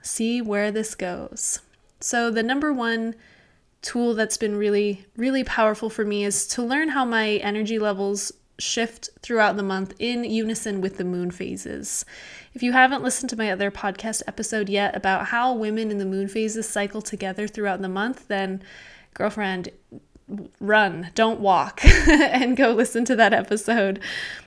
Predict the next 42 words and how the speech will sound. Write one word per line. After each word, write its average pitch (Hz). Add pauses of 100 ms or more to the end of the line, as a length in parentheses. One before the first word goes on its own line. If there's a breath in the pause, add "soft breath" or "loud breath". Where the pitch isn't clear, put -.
because 254
it's 254
really, 277
really 233
good. 196
And 202 (160)
it 226
always 277 (240)
creates 226
this 214 (160)
aha 220
moment 190
for -
all 190
of 185
us 190
when 208
we 240
understand, 220 (760 loud breath)
"Ah, 269 (160)
that's 285
why 185
I 196
feel 196
that 202
way 190
during 202
that 185
time 202
of 196
the 190
month," 180
or, -
"That's 285
why 208
my 196
energy 208
levels 190
shift." -
And 202
that's 320
why 202